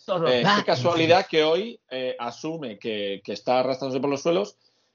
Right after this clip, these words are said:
Speaker 2: y nos cambia el temita con lo de la gasolina y felices fiestas. Eh,
Speaker 1: Hombre,
Speaker 2: a ver,
Speaker 1: pues es un
Speaker 2: a ver.
Speaker 1: máquina.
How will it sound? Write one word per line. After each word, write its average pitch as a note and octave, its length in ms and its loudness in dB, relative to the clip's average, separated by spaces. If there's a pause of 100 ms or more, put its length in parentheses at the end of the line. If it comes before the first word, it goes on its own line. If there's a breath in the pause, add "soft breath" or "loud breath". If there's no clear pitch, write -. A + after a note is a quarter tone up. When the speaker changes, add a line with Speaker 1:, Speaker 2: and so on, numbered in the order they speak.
Speaker 2:
y D3 160 4
nos C3 160 2
cambia D#3+ 240 2
el E3+ 100 4
temita F3+ 400 0
con B2 120 2
lo B2 100 4
de B2 60 4
la A#2+ 80 2
gasolina G#3 680 2
y D3+ 300 2
felices C#3+ 340 -2
fiestas. - 640 -10
Eh, G2 260 0
Speaker 1:
Hombre, A#2+ 180 -2
Speaker 2:
a G#2+ 40 -2
ver, G2+ 120 -4
Speaker 1:
pues G#2 120 -10
es A#2+ 140 -6
un B2 80 -2
Speaker 2:
a A#2+ 60 -2
ver. C3 60 4
Speaker 1:
máquina. C3 340 -2